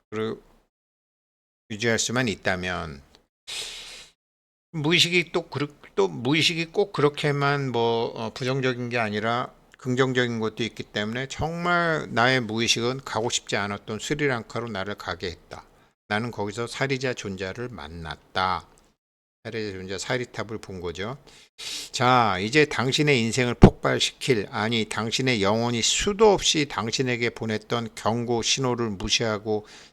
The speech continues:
살아온 당신에게, 그리고 영혼의 경고 신호를 무시하고 그 대가로 과거를 끌어당김으로써 생긴 두려움, 회한, 부해,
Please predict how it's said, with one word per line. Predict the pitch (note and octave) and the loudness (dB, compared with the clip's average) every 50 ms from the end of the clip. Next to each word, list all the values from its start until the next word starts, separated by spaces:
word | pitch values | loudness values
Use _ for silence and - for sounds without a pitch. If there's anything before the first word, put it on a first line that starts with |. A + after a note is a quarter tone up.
| _ | _
살아온 | - - B2+ A#2 A#2 A2+ G#2+ G#2+ G#2+ G2+ | -6 -2 0 0 2 0 0 -2 -4 -6
당신에게, | - G2 F#2+ G2 - - F#2 F#2 F2 D#2 D#2 E2 D2 D#2 - _ _ - - - _ _ _ _ _ _ _ _ _ | -6 -6 -6 -4 -6 -6 -4 -4 -6 -6 -6 -8 -10 -10 -12 _ _ -20 -20 -20 _ _ _ _ _ _ _ _ _
그리고 | - D3 C#3+ D3+ D#3 C#3 C#3 C3+ A#2 G2 E2+ D#2 - - _ _ _ _ _ _ _ _ _ _ _ _ _ _ _ _ _ _ _ _ _ _ _ _ - | 0 2 4 4 4 6 6 4 4 4 2 -2 -8 -14 _ _ _ _ _ _ _ _ _ _ _ _ _ _ _ _ _ _ _ _ _ _ _ _ -2
영혼의 | A#2 A2 B2 C3+ C#3+ D3 D3 D3 C#3+ | 2 2 4 6 6 6 6 6 6
경고 | - - A2+ A#2+ C3 C3 C#3+ C3 | 4 2 0 2 4 6 6 6
신호를 | - - C#3 C3+ C3 C3 B2+ B2+ A#2+ C3 C3+ B2+ | 6 4 2 2 2 2 2 2 2 2 2 2
무시하고 | G#2+ G#2 A#2+ B2 A#2 - C3+ B2+ A#2+ A#2 A2 A#2+ B2+ C#3 D3+ - - - _ _ _ _ _ | 2 0 2 4 4 6 6 6 4 2 2 2 2 0 0 -2 -6 -14 _ _ _ _ _
그 | - - D3+ D#3+ | -4 0 0 0
대가로 | D#3 - A#2 A#2 A#2 - - C#3 B2 A#2 A#2 B2 C3+ D3+ D#3+ D#3 - - - _ _ _ _ _ _ _ _ _ _ | 0 0 0 0 0 2 2 2 4 4 4 4 2 2 0 -2 -12 -20 -20 _ _ _ _ _ _ _ _ _ _
과거를 | - - G2 G2 G#2+ B2 B2+ C3 C#3 C3+ C3+ C#3+ C#3 C#3 C3+ C3+ C3+ C3+ C3 C3 C3 B2 D#3+ F3+ F#3+ F#3+ | -12 -10 -6 -2 2 2 4 4 4 4 6 8 8 8 8 8 8 8 6 6 6 8 8 8 8 8
끌어당김으로써 | - - G#3+ G3+ F#3+ F#3+ E3 D3+ C#3+ C3+ C3+ C3 C3 C3 B2+ B2 B2 A2 B2 B2+ | 6 6 6 8 8 8 6 4 2 2 0 0 0 0 0 0 0 0 0 -2
생긴 | C#3+ - C3+ B2+ B2 A#2+ B2+ C3 C#3+ D#3+ E3 - - _ | 0 0 -2 -2 -2 0 0 0 0 -2 -6 -12 -12 _
두려움, | - - A2+ A2 A#2 B2 B2 A#2+ A#2 A#2 A#2+ C3 C#3+ D#3+ E3+ E3 - _ _ _ _ _ _ _ _ - | -6 -4 -4 0 4 6 6 6 6 6 4 4 2 -2 -6 -10 -14 _ _ _ _ _ _ _ _ -4
회한, | - C#3+ C3 B2 A2+ C3 C3+ C#3 C#3+ D#3 E3 - - - - _ _ _ _ _ _ _ | 0 0 2 2 2 2 4 4 4 2 -2 -8 -14 -20 -20 _ _ _ _ _ _ _
부해, | - C#3+ C3+ B2+ A#2 A#2+ A#2+ B2 B2+ C#3+ D#3 D3+ | -4 0 2 4 4 6 6 6 6 6 4 2